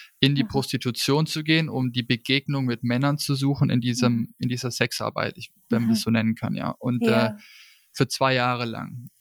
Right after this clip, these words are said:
Speaker 1: Und da, ich habe da eine Million Fragen, die mich interessieren, aber so im,
Speaker 2: Mhm.
Speaker 1: im Kern dieses,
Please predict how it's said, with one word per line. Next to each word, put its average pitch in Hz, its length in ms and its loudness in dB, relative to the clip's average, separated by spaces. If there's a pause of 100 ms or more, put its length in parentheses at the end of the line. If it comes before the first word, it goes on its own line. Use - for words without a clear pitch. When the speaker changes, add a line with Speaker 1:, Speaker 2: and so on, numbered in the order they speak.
Speaker 1:
Und 120 420 2 (380)
da, - 180 -8
ich 120 140 -8
habe 123 100 -4
da - 100 -4
eine 123 160 2
Million 117 280 -4
Fragen, 117 280 -2
die 113 60 -4
mich 113 160 0
interessieren, 117 460 0
aber 117 220 0
so 117 200 0
im, 113 100 2
Speaker 2:
Mhm. 104 80 -8
Speaker 1:
im 120 120 -2
Kern 135 360 2
dieses, 123 380 -4